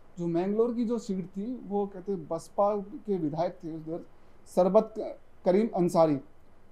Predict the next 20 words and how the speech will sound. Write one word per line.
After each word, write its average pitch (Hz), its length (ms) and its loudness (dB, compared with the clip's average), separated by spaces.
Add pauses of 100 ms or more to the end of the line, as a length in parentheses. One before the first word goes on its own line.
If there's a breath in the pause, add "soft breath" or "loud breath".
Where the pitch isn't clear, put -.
(140)
जिनका 175 240 0
निधन 190 280 4
हो 180 120 2
गया 175 120 -2
था। 208 80 -10
उनके 226 240 -8
निधन 202 280 0
के 208 120 -2
बाद 196 260 -2
इस, - 220 -14
अ, 175 40 -10 (360)
सीट 170 320 -6
पर 214 100 -6
उपचुनाव 165 560 -4
हुआ 185 220 -4 (460)
और 185 140 2
अब 196 180 4
इस 202 140 -8
सीट 208 320 -4
पर 214 360 -2